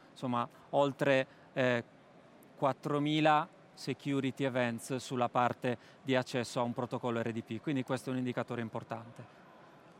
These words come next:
L'ultima cosa che vi faccio vedere, finito, è questa.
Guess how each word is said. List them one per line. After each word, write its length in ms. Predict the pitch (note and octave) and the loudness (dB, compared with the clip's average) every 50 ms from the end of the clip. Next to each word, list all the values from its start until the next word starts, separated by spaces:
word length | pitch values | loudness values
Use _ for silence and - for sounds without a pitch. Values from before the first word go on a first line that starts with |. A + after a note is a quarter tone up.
| - - - - - - - - - - - - - - - - | -20 -20 -20 -20 -20 -20 -20 -20 -20 -20 -20 -20 -20 -20 -12 -4
L'ultima 460 | - F3 B3+ C4+ F#3 G#3+ F#3+ F3+ F#3+ | 0 2 2 2 2 2 2 2 2
cosa 260 | - A#3 A#3+ F#3+ F3 | 2 2 2 2 2
che 80 | - D#3 | 0 0
vi 80 | D#3 D3+ | -2 0
faccio 300 | - F#3+ F3+ - F#3+ G3+ | 0 -2 -2 0 -2 0
vedere, 320 | B3 B3+ C#4 C#4 C4+ C4 | 2 2 2 2 2 0
finito, 540 | - - D#3+ F3 A3 A3+ - B3 C4+ C4+ B3+ - - - - - - - - - - - - - - - - - - - - - - - - - - - - - - - - - - - - - - - - - | -2 -4 -4 -2 -2 -2 -2 -2 -2 -2 -4 -8 -16 -20 -20 -20 -20 -20 -20 -20 -20 -20 -20 -20 -20 -20 -20 -20 -20 -20 -20 -20 -20 -20 -20 -20 -20 -20 -20 -20 -20 -20 -20 -20 -20 -20 -20 -20 -20 -20 -20 -8
è 180 | - A#3+ F3 E3+ | 0 2 2 2
questa. 560 | - F3 D3 B2+ A#2+ - - - G#3 B3+ - | 4 2 2 2 2 0 0 2 2 2 0